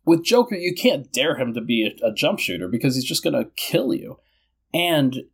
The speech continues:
every time they send extra help, he finds the open pass. Every time they send single coverage, he's gonna hit these contested shots.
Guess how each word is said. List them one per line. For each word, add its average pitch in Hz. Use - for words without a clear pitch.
every 180
time 160
they 139
send 113
extra 143
help, 104
he -
finds 101
the -
open 120
pass. -
Every 120
time 127
they 120
send 120
single 165
coverage, 110
he's 120
gonna 135
hit 139
these 131
contested 123
shots. -